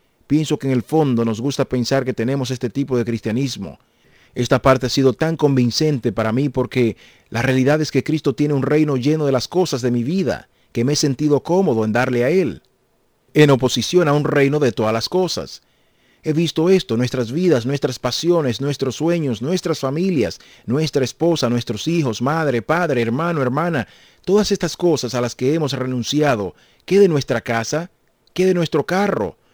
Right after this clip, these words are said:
¿Lo hemos rendido todo? ¿Qué de nuestra ropa? ¿Qué de nuestra televisión? ¿Qué de nuestros iPhones? Todas estas cosas con las que inundamos nuestras vidas. ¿Lo entregamos todo? Decimos, "Todo es tuyo para usarlo por el bien del perdido.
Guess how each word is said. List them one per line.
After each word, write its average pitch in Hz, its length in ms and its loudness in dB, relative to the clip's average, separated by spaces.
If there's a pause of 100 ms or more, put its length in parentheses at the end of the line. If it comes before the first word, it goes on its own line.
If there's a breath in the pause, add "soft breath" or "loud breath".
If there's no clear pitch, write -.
(120)
¿Lo 117 120 0
hemos 139 220 4
rendido 131 420 2
todo? 147 440 0 (400)
¿Qué 151 140 0
de 170 100 2
nuestra 147 280 0
ropa? 156 560 -2 (340)
¿Qué 196 120 2
de 208 100 8
nuestra 170 280 2
televisión? 139 800 2
¿Qué 147 120 2
de 175 100 0
nuestros 156 400 -2
iPhones? 117 680 -2 (500)
Todas 170 220 2
estas 147 220 -2
cosas 147 340 -2
con 139 120 -4
las 131 140 -4
que 135 220 -2 (160 loud breath)
inundamos 143 720 0
nuestras 113 380 -6
vidas. 95 540 -8 (500)
¿Lo - 80 -10
entregamos 110 500 -4
todo? 131 400 0 (640)
Decimos, 165 480 -2
"Todo 160 240 4
es 139 100 -4
tuyo 156 360 2
para 123 160 2
usarlo 147 440 0
por 127 180 0
el 120 60 2
bien 147 280 0
del 135 120 2
perdido. 156 560 0